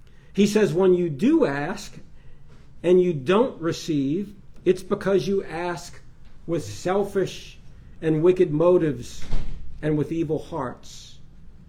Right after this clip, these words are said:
that you may consume what you ask for upon your lusts." So when you do pray, you pray to satisfy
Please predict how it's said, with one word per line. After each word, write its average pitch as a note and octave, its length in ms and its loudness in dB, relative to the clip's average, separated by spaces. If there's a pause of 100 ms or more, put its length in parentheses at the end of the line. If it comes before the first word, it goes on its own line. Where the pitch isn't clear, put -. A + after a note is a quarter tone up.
(340)
that D3 220 -6
you F3 80 0
may D#3+ 180 0
consume F3+ 880 4
what D#3 200 -4
you D3+ 140 -2
ask D#3+ 340 -4
for C#3 500 -4 (920)
upon D3+ 360 0
your C#3+ 140 2
lusts." C3+ 680 -8
So D#3+ 400 4
when F3+ 220 6
you F3 160 4
do F3 320 2
pray, D#3 440 -2
you E3 260 -2
pray G3 340 -2
to F#3+ 100 0
satisfy G#3 920 -6